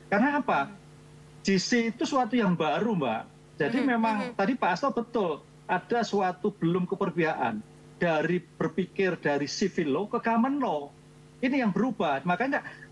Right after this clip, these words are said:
Speaker 1: sekarang itu ada perubahan-perubahan hukum, banyak model-model common law yang kita adopsi. Tapi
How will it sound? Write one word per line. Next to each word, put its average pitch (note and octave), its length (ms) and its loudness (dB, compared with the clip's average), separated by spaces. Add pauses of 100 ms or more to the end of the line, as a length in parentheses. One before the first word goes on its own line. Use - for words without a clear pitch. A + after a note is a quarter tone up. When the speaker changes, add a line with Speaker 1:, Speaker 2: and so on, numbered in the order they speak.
Speaker 1:
sekarang B3+ 400 0
itu D#4+ 80 0
ada A#3+ 160 0
perubahan-perubahan G#3 880 0
hukum, E3+ 320 -2 (320)
banyak B3+ 240 2
model-model F#3 640 0
common D3 320 -2
law F#3+ 80 0
yang B3+ 160 0
kita A#3 400 -2
adopsi. D3+ 480 -2 (320)
Tapi A3 240 0